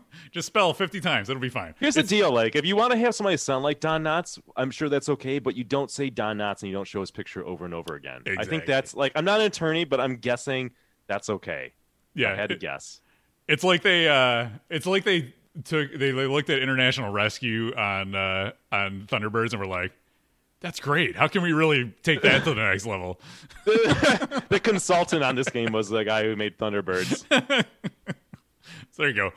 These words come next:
Speaker 1: There's, uh, at least three or four of those videos out there all, all together. So, uh, it's currently rocking eighteen thumbs up and thirteen thumbs down. So not, not <laughs> looking great for Pinball Adventures,
Speaker 2: I would give
Speaker 1: but
Speaker 2: it a thumbs up 'cause I wanna see more.
Speaker 1: <laughs>
Speaker 2: I just wanna encourage this guy to just keep on throwing money in the, in the garbage.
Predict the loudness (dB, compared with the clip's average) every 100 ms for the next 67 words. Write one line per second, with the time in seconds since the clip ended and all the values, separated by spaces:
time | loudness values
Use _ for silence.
0 | -8 -2 0 4 4 4 4 2 -2 -4
1 | -16 -10 -6 -2 0 2 0 -2 0 0
2 | 2 2 2 2 -2 -2 0 4 4 4
3 | 2 2 2 2 0 -4 -4 -4 -6 -6
4 | -4 -4 -6 -8 -8 -12 _ _ _ -8
5 | -8 -4 -4 -2 2 4 4 2 -2 -2
6 | -2 -4 -2 -2 0 -2 -2 -6 -6 -6
7 | -10 -8 -10 -8 -10 -10 -10 -6 0 2
8 | 4 2 -6 _ _ _ -4 2 2 4
9 | 2 4 2 0 0 -2 -4 -4 -4 -2
10 | 0 2 2 2 2 2 2 0 2 0
11 | 2 0 2 0 -2 -2 0 -2 -4 -2
12 | 0 0 -2 -2 0 0 -2 -2 -2 -2
13 | -8 -4 -2 0 0 -2 -4 -8 -4 -4
14 | -4 -4 -4 -4 -6 -6 -8 -8 -12 -8
15 | -6 -6 -8 -10